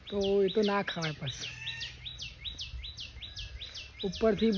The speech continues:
બીજું મરચું એક્સ્ટ્રા તમે નાખતા ના, નકર વધારે તીખી થઈ જશે ઘણી. એ મેગી તમે નહીં ખાઈ શકો, ઘણી બહુ પાછી છે, બહુ એટલે બહુ.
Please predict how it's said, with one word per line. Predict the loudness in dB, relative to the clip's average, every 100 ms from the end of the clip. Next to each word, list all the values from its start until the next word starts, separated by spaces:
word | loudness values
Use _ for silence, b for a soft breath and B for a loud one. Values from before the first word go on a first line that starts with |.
| 4
બીજું | 4 4 6
મરચું | 6 6 6
એક્સ્ટ્રા | 6 4 2
તમે | 4
નાખતા | 4 2 -2 -2 0
ના, | 2
નકર | 2 2
વધારે | 0 2 0
તીખી | 0 -2 -2
થઈ | -2 -2
જશે | -2 -2 0 -2 -2 -12 -4 -4
ઘણી. | -2 0 2 0 -2 -10 -16 -14 -18 -16 -18 -16 -18 -16 -16 -14 -16 -14 -16 -14 -16 -8
એ | 0
મેગી | 2 2 2
તમે | 2 2
નહીં | 2 2
ખાઈ | 0 0 -2
શકો, | -4 -6 -10 -10
ઘણી | -8 -4 -2
બહુ | 0 0
પાછી | -2 -4 -4 -8
છે, | -10 -12 -8
બહુ | -6 -4
એટલે | -4 -4
બહુ. | -2 -2